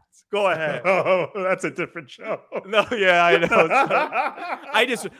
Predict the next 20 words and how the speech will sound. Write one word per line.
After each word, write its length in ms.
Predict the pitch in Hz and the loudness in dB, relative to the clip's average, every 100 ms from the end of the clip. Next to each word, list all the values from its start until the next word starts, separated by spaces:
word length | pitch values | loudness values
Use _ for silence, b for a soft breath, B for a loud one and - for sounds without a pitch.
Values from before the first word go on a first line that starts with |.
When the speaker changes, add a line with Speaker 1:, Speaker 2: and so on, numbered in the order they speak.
| B | B
Speaker 1:
I 140 | 214 | 4
just 180 | 247 226 | 4 -4
really 440 | 165 165 226 226 | -6 -2 0 2
don't 180 | 202 202 | 4 4
like 220 | 196 185 | 4 4
the 80 | 190 | 2
White 260 | 165 160 175 | 4 2 2
Sox 360 | - 196 196 | 0 0 0
and 80 | - | -8
the 60 | 156 | -10
fans 440 | - 151 165 156 | -2 0 0 -2
and 80 | 143 | -4
what 160 | 151 151 | -2 2
they 120 | 147 | 4
represent 500 | 147 143 139 139 135 | 4 0 0 2 2
about 280 | 127 127 - | 4 0 2
baseball. 480 | 117 110 - 107 101 | -2 -4 -8 -6 6
Speaker 2:
Oh, 360 | 220 220 190 | 8 8 6
okay. 300 | 190 196 165 - | 2 0 0 0
Thanks, 320 | 175 - - | -2 -2 -12